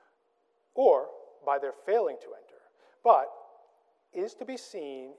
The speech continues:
in the far more important matter of entering the promised rest of God, which is in heaven."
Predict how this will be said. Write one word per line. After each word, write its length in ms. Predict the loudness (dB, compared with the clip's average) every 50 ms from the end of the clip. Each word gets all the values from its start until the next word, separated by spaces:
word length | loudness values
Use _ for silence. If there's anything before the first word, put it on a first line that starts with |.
| _
in 80 | -18 -16
the 60 | -16 -16
far 360 | -8 _ 2 4 4 4 4
more 260 | 2 -2 -4 -4 -4
important 640 | -6 -8 -12 -12 -6 -4 -4 -4 -6 -10 -14 -14 -14
matter 380 | -14 -14 -14 -16 -18 -20 -20 -20 _ _ _ _ _ _
of 80 | -20 -16 -10
entering 460 | -10 -10 -10 -10 -8 -8 -8 -8 -8 -12
the 80 | -16 -16
promised 420 | -10 -6 -6 -6 -6 -6 -6 -4
rest 260 | -4 -4 -4 -4 -8
of 120 | -12 -12 -10
God, 360 | -10 -10 -8 -10 -10 -12 -14 -18 _ _ _ _ _ _ _ _ _ _ _ _ _
which 160 | -18 -18 -18
is 120 | -18 -18 -18
in 80 | -18
heaven." 300 | -16 -18 -20 -20 -20 _